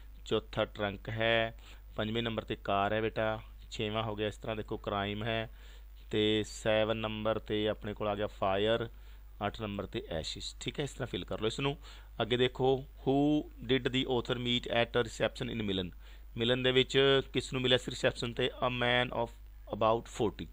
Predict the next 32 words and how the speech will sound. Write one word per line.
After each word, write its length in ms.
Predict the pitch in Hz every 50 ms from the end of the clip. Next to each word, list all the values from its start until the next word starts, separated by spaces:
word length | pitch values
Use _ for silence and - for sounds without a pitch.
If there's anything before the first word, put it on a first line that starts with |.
| - - 113
ਲਗਭਗ 280 | 120 113 110 - 147
ਚਾਲੀ 260 | - - 135 117 117 113
ਸਾਲਾਂ 220 | 123 117 113 113
ਦੀ 80 | 113 117
ਉਮਰ 160 | 113 110 104
ਦੇ 80 | 110
ਇੱਕ 100 | 117 - 113
ਬੰਦੇ 200 | 98 92 92 98
ਨੂੰ 100 | 104 107
ਮਿਲਿਆ 180 | 104 80 57
ਸੀ। 160 | 57 - - - - - - - - - - - - - - - - -
The 100 | 127 - -
tailor 280 | 139 139 135 143 143 135 131
lived 240 | 135 135 131 139 135
at 280 | 131 131 131 - - - - - - - - - - - 120 107
Via 200 | 104 110 110 107 -
Ferrara 240 | 110 104 104 107 101 -
seventeen। 460 | - 92 92 95 98 123 120 135 139 - - - - - - - - - - - - - - - - 117 113
The 80 | 123 131 139
author 300 | 139 135 - - 143 147 147 139 131
hid 200 | 135 135 127 127
the 100 | 139 135 131
money 200 | 131 127 127 131 135 131
in 120 | 131 131 127 123
an 100 | 123 -
old 240 | - 120 120 117 - -
trunk, 240 | 117 113 110 - - -
true 220 | - 101 101 110 113
ਹੈ 80 | 113
ਇਹ 120 | 107 120 113
ਬਿਲਕੁਲ। 380 | 110 110 - - 120 123 123 - - - - - - - - - - - - -
Then 260 | 110 113 120 131 131